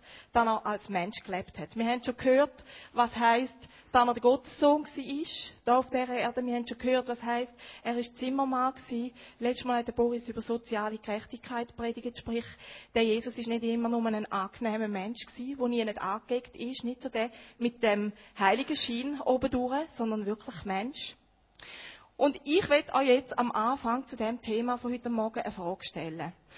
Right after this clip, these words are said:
Und zwar ist die Aufgabe, die ihr jetzt habt, an euren Tischli, dass ihr einander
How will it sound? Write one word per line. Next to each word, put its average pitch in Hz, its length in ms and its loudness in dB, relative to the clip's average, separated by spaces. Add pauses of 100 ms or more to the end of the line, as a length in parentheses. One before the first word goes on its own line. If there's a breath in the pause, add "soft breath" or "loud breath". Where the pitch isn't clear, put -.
(260 loud breath)
Und 240 120 -12
zwar 269 260 10
ist - 160 -2
die - 60 -12
Aufgabe, 277 600 8
die 269 100 2
ihr 269 60 0
jetzt 254 220 0
habt, 285 380 4
an 254 380 8
euren 247 160 -4
Tischli, 277 600 0 (580 soft breath)
dass 262 120 4
ihr 294 180 2
einander 269 420 4